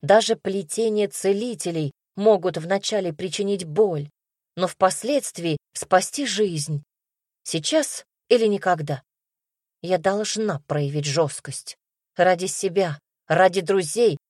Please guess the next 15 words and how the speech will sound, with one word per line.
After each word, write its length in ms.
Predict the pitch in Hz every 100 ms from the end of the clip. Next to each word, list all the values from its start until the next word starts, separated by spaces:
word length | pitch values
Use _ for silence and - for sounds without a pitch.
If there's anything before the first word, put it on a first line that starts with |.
| _
ради 340 | 156 190 196
нашего 440 | 185 220 220 196 190
будущего 640 | 156 247 196 - 165 151
и 180 | 160 196
общей 360 | 262 254 - 170
победы. 600 | 147 220 214 185 139 151 _ _ _ _ _ _ _ _ _ _ _
Скользнув 680 | - 190 196 208 277 247 -
взглядом 580 | 160 143 190 247 214 202
по 100 | 202
поляне, 600 | 196 202 220 233 202 170 _ _
нашла 480 | 175 190 - 226 208
Диего. 640 | 175 175 175 151 143 135 _ _ _ _ _ -
Он 220 | 202 196
выглядел 460 | 254 220 214 202
хмурым 680 | 196 - 196 269 226 160 139